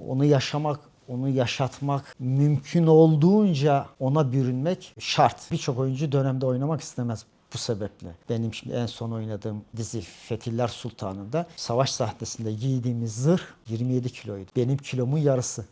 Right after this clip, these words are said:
miğfer hariç. Yani şartlar ağır. Hem çekim şartları ağır, hem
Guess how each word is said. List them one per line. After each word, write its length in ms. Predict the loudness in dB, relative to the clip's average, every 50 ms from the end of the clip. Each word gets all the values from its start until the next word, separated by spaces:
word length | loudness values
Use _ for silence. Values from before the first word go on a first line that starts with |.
| -6
miğfer 340 | -4 -4 -4 -2 -2 -2 0
hariç. 540 | 0 0 -2 -2 -4 -6 -10 -14 -14 -16 -12 -8
Yani 140 | -6 -4 -2
şartlar 480 | 2 2 2 2 2 2 2 4 6
ağır. 280 | 6 6 4 4 0 -4 -6
Hem 180 | -6 -4 -4 -4
çekim 380 | -4 -4 -4 -4 -4 -2 -4 -4
şartları 760 | -4 -8 -10 -8 -2 -2 -2 -2 -2 -4 -2 -2 0 2 2
ağır, 220 | 0 0 -2 -6 -12 -20 -12 -4
hem 220 | -2 0 0 -2